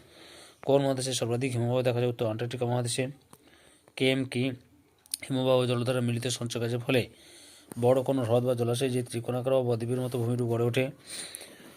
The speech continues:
কোন প্রকার হিমবাহের ব্যাপ্তি বা গভীরতা সর্বাধিক? উত্তর মহাদেশীয় হিমবাহের। পৃথিবীর দ্রুততম হিমবাহের নাম লেখো। উত্তর গ্রিনল্যান্ডের জ্যাকবস ভ্যান। পর্বতের দুই পাশে দুটি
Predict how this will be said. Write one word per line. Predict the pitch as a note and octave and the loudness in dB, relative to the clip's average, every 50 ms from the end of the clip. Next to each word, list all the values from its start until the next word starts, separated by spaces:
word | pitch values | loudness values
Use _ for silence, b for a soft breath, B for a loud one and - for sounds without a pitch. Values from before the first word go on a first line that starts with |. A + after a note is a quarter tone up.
| B B B B B B B B - | B B B B B B B B 0
কোন | - C#3+ D3+ D3 | 2 2 2 2
প্রকার | - D3+ - D3+ C3 | 0 0 2 4 4
হিমবাহের | B2 B2+ C3 B2+ C3 C3 B2 | 4 2 2 2 2 2 2
ব্যাপ্তি | A#2+ A#2 A2+ - - C#3 | 2 0 -2 -2 0 2
বা | C3 B2+ | 2 2
গভীরতা | A#2 A#2 A#2+ A#2+ B2 A#2+ | 2 2 0 0 0 -2
সর্বাধিক? | - B2+ B2 A#2+ B2 B2+ | -2 0 0 0 0 0
উত্তর | A#2+ A#2 - A#2 | -2 -2 -2 -2
মহাদেশীয় | A#2 A2+ A2+ A#2 A2+ - C3 A#2+ | 0 0 0 0 0 0 0 2
হিমবাহের। | A#2+ B2+ B2+ B2 B2+ B2+ B2+ b b b b b b b b b b - | 4 4 6 6 4 2 0 b b b b b b b b b b -10
পৃথিবীর | C#3 B2 C#3 C3+ C#3 C3 | -8 -4 -2 0 0 0
দ্রুততম | B2 A#2+ A#2 A#2+ B2+ B2 B2 B2+ C3+ B2+ | 0 -4 -4 -4 -4 -4 -2 -2 0 0
হিমবাহের | B2 A#2+ B2 B2 B2+ B2+ | 0 2 2 2 2 2
নাম | B2+ A#2+ A#2 A#2+ | 2 0 0 0
লেখো। | A#2+ A#2+ C3 B2 | -2 -2 -2 -2
উত্তর | A#2+ - A#2 A2 | -2 -2 -4 -4
গ্রিনল্যান্ডের | G#2+ A#2 A#2+ B2 B2 B2 B2 A#2+ A2+ | -2 -2 -2 -2 -2 -2 -2 -2 -2
জ্যাকবস | A2 A2 G#2+ - B2+ B2 A#2 | -2 -2 -2 -2 -2 -2 0
ভ্যান। | A#2 B2 B2+ B2+ B2+ C3+ - _ B B B B B B B B B B B B B - | 2 4 4 4 2 -2 -10 _ B B B B B B B B B B B B B 0
পর্বতের | C3 B2+ B2+ C3+ C#3 C3+ | 0 0 2 2 0 0
দুই | B2+ B2+ B2 | 0 -2 -2
পাশে | B2 C3+ B2 B2 | -2 -2 -2 -2
দুটি | A#2+ B2 A#2+ C3 C3 A#2+ | -4 -4 -4 -4 -4 -6